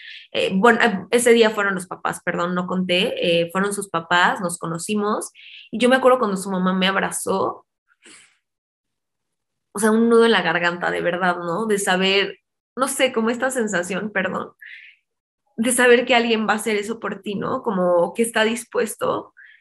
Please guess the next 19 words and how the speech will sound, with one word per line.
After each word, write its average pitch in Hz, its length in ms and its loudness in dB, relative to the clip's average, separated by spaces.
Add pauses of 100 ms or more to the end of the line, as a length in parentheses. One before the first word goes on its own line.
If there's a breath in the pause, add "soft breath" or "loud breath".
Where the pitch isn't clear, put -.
(120 soft breath)
como 247 160 -2
que 233 80 4
lo 208 120 4
sentía, 208 720 0
de 202 120 0
verdad, 190 460 -2 (960)
precioso, 208 480 0
o 180 40 -4
sea, 185 120 2
yo 208 160 8
aguantándome 196 880 2
con 180 160 -4
el 170 120 -4
nudo 180 140 0
en 175 80 0
la 165 80 0
garganta, - 420 -6
de 170 100 -2
verdad. - 400 -4